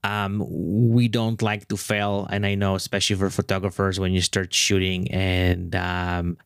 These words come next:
things simply don't work, we giving up, we simply don't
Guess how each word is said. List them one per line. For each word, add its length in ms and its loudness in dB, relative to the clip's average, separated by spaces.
things 440 -4
simply 500 0
don't 540 0
work, 500 2
we 300 0
giving 380 0
up, 300 0
we 320 2
simply 640 2
don't 720 0